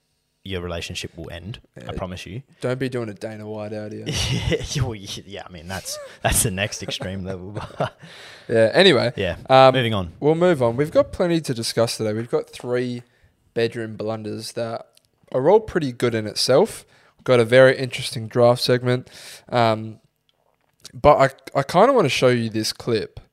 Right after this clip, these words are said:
Speaker 2: I saw on Twitter. Um, we'll get it up, um, for the people
Speaker 1: Who are watching, you can
Speaker 2: who are
Speaker 1: see it here,
Speaker 2: watching.
Speaker 1: and then listening, obviously, uh,
Speaker 2: Yeah, so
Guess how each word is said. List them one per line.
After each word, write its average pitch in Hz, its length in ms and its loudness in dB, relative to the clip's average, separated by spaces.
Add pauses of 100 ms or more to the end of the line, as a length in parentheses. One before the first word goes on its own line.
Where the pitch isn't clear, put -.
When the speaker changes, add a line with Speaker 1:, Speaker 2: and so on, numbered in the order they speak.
(440)
Speaker 2:
I 120 120 0
saw 117 280 4
on 113 100 -4
Twitter. 113 500 0 (600)
Um, 113 500 2 (680)
we'll 135 180 2
get 170 220 8
it 151 100 8
up, 113 400 4 (220)
um, 110 540 -6
for - 180 -6
the 113 100 -2
people 113 580 -6 (580)
Speaker 1:
Who 110 140 -6
are 101 60 -2
watching, 104 400 -4
you 110 80 -4
can 131 120 -4
Speaker 2:
who 123 80 4
are - 20 6
Speaker 1:
see 113 120 4
it 117 120 4
here, 113 180 4
Speaker 2:
watching. 120 180 0
Speaker 1:
and 101 80 -8
then 95 240 -8
listening, 104 480 -6
obviously, 95 560 -6
uh, 95 320 -2
Speaker 2:
Yeah, 113 280 -4
so 135 280 6